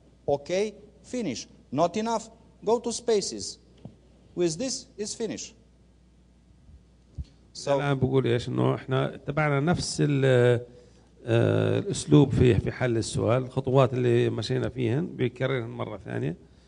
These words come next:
Speaker 2: وبقول في كل حالة بنشوف المعادلة اللي بنحصل عليها، هل تحقق، آه، فيها إنه عدد المجاهيل، آه، يساوي عدد المعادلات اللي عندنا ولا لا؟ إذا، آه، انتهينا من مثلًا قوانين نيوتن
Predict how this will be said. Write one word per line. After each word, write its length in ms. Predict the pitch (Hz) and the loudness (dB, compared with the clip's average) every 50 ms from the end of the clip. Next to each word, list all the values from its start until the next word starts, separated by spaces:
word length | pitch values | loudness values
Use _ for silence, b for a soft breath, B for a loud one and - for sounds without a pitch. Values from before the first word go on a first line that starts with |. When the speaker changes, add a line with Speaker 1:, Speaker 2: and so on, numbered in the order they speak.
| b b b b - | b b b b -10
Speaker 2:
وبقول 300 | - 143 156 175 185 170 | -2 0 4 6 6 6
في 120 | 151 175 185 | 6 4 2
كل 220 | - 196 190 139 | 4 4 4 4
حالة 260 | - - 147 147 160 | 2 0 0 2 2
بنشوف 300 | 160 165 147 - 151 139 | 0 -2 -4 -2 0 0
المعادلة 340 | 139 147 147 143 156 160 156 | 0 2 2 2 2 2 2
اللي 100 | 156 156 | 2 2
بنحصل 340 | 160 156 - - - 139 127 | 0 -2 -4 -2 0 2 2
عليها، 360 | 120 123 120 117 113 123 139 - b b b b b b b b | 4 4 4 2 2 2 -2 -6 b b b b b b b b
هل 220 | - 139 170 170 165 | 2 4 4 4 4
تحقق، 420 | - - 165 - - 151 131 - - - | 0 -4 -6 -2 0 0 0 0 -2 -4
آه، 760 | 139 131 127 127 123 123 120 120 117 117 113 113 113 113 117 | -2 0 2 2 2 2 2 2 2 2 2 2 0 0 -2
فيها 520 | - - 156 160 139 120 120 120 117 - - - - 117 | -4 -2 0 2 2 2 2 0 -2 -4 -10 -16 -14 -12
إنه 200 | 120 123 120 117 | -8 -4 -2 0
عدد 260 | 135 151 143 135 131 | 0 0 0 0 -2
المجاهيل، 600 | 127 127 123 120 127 117 113 131 139 131 120 - - - - b b b b b b b b b b - - - | 0 -2 0 0 0 0 2 2 2 0 0 -2 -6 -14 -20 b b b b b b b b b b -20 -10 -4
آه، 400 | 120 120 120 117 117 113 113 117 | -2 0 0 2 2 2 2 0
يساوي 380 | 120 113 117 - 131 123 117 117 | 0 -2 0 0 2 4 4 4
عدد 140 | 131 127 | 4 2
المعادلات 840 | 127 123 117 117 117 113 110 110 113 113 120 120 110 120 123 131 123 - | 2 0 2 2 0 0 -2 -2 -2 0 0 0 2 2 0 0 0 -2
اللي 120 | 123 123 | -4 -4
عندنا 140 | 127 117 110 | -2 -2 -2
ولا 200 | 113 107 104 104 | -2 -2 -2 -4
لا؟ 180 | 104 - - - - - b b b b b b b b _ - _ - | -4 -6 -8 -12 -20 -20 b b b b b b b b _ -18 _ -4
إذا، 160 | 131 135 143 | 0 2 4
آه، 760 | 143 143 143 139 123 110 - 123 120 - - - - - 62 | 4 4 4 2 0 -2 -4 -4 -4 -4 -6 -8 -8 -8 -8
انتهينا 480 | - 123 - - 135 139 170 175 170 160 | -10 -6 0 2 4 6 6 6 4 4
من 280 | 156 147 139 139 139 | 4 4 2 2 2
مثلًا 300 | 135 131 120 131 135 123 | 0 0 0 0 0 -2
قوانين 420 | 120 - 127 135 139 143 139 135 131 | -2 0 2 2 4 4 4 2 2
نيوتن 440 | 135 135 135 135 135 135 147 165 | 2 2 2 2 0 -2 -4 -4